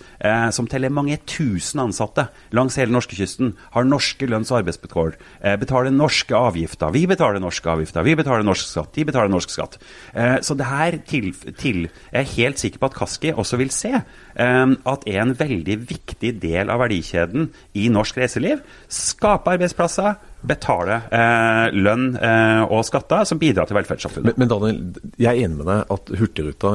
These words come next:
Speaker 2: gir mye tilbake til, eh, samfunnet. Men eierne, de har over hundre milliarder kroner i kommittert, eh,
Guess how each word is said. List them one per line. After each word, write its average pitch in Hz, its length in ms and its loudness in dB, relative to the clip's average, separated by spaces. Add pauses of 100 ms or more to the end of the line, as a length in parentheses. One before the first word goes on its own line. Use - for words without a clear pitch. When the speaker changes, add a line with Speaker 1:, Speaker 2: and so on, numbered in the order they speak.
Speaker 2:
gir 82 300 -2
mye 78 240 -2
tilbake - 480 -4
til, 76 300 -4 (100)
eh, 92 160 -2
samfunnet. 82 560 -2 (220)
Men 101 200 2 (480)
eierne, 117 440 0 (580)
de 127 240 0
har 107 80 -4
over 110 240 2
hundre 80 400 0
milliarder 87 400 0
kroner 78 400 0
i 80 60 0
kommittert, 78 580 -4
eh, 76 640 0